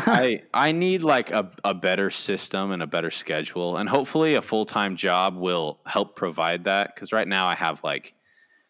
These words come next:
Speaker 2: some crazy days where I work ten hours and have homework, and then I have some days where I,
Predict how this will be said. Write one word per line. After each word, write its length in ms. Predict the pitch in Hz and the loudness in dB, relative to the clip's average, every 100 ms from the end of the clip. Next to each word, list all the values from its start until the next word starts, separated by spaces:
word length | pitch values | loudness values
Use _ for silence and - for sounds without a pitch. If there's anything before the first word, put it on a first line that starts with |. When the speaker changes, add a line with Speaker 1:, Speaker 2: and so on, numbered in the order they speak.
| _ _ _ | _ _ _
Speaker 2:
some 340 | - 120 117 | -4 -2 -2
crazy 420 | - 123 120 123 | 2 2 2 2
days 440 | 113 110 110 107 95 | 2 4 4 0 -2
where 160 | 90 | -2
I 60 | 85 | 0
work 320 | 87 104 101 | 0 -2 -2
ten 240 | - 107 98 | -4 -4 -2
hours 360 | 95 98 92 | 0 -2 -4
and 80 | - | -6
have 180 | 78 76 | -6 -6
homework, 680 | - 90 90 92 90 - 78 | -4 -4 -2 -2 -2 -4 -10
and 120 | 78 | -8
then 80 | 78 | -8
I 80 | 76 | -6
have 240 | 73 73 | -6 -8
some 240 | - 82 | -12 -10
days 320 | 80 80 76 78 | -6 -6 -6 -8
where 120 | 73 | -8
I, 180 | 69 | -8